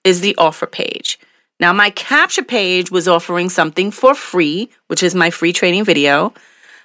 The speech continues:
The confirmation page, which is the second page in the sales funnel. And the purpose of the confirmation page is to get the prospect to check their email to access the training that they opted in for,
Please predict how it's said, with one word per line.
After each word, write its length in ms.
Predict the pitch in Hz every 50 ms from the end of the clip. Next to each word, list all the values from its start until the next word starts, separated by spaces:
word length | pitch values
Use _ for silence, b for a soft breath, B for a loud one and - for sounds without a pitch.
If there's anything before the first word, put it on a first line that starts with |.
| b
The 120 | b 202 220
confirmation 920 | 220 254 240 240 226 - 226 208 202 214 254 320 392 392 - 359 294 254
page, 600 | - - 214 185 170 170 165 175 180 214 - -
which 140 | 190 175 160
is 120 | 180 180
the 80 | - 233
second 340 | - - 220 208 - 175 165
page 440 | - 180 156 147 147 147 175 - - -
in 140 | 175 165 151
the 40 |
sales 320 | 151 - 170 160 147 143 -
funnel. 420 | - 151 139 131 135 165 196 - b b b b b
And 140 | b 233 233
the 60 | 240
purpose 400 | 240 254 285 285 285 - 339 -
of 160 | - - 233
the 80 | 220 247
confirmation 640 | - 254 233 220 233 202 202 196 208 - - 208 190
page 280 | - 208 180 170 160
is 140 | 170 175 -
to 80 | - 170
get 140 | 196 202
the 80 | - -
prospect 500 | - - 240 202 202 202 - 202 196 -
to 100 | - 185
check 440 | - - - - - 240 226 247 -
their 180 | - 277 277 - -
email 480 | 247 269 277 247 202 185 165 165 170 170
to 180 | - - 214 -
access 460 | - 190 190 202 - - - 220 214 -
the 100 | 190 180
training 460 | - - 196 180 180 175 170 165 151
that 160 | 160 165 -
they 120 | 170 156 -
opted 320 | - 165 165 - - -
in 180 | - 180 190 202
for, 420 | - - 165 147 143 151 147 147